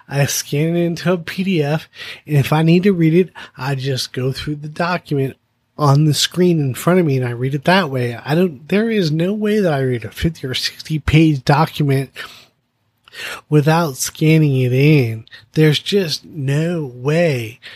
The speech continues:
That is just something that you have to have. So, like,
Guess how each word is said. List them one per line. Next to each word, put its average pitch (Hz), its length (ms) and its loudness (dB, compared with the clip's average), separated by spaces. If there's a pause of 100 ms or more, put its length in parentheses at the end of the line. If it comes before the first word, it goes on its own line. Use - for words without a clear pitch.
(300)
That 156 160 -2
is 165 180 -2
just 151 320 0
something 156 340 -2
that 135 160 0
you 120 180 -4
have 151 460 -2
to 131 100 -4
have. 143 540 -2 (460)
So, 175 600 2
like, 165 340 2